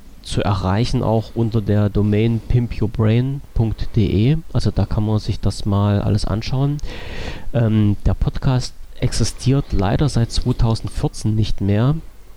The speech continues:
Und ich muss wirklich sagen, leider, weil das unheimlich interessant war. Also,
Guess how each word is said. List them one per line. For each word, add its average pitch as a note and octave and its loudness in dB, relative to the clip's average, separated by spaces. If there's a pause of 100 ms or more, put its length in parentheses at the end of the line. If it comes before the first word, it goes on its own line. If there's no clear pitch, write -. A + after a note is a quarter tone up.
(120)
Und G#2+ -2
ich - 0
muss - 0
wirklich G#2+ -2
sagen, G2+ 0
leider, C3 2 (520)
weil C3 4 (680)
das - -2 (800)
unheimlich D#3+ 4
interessant A#2+ 2
war. F#2+ 2
Also, A2+ 0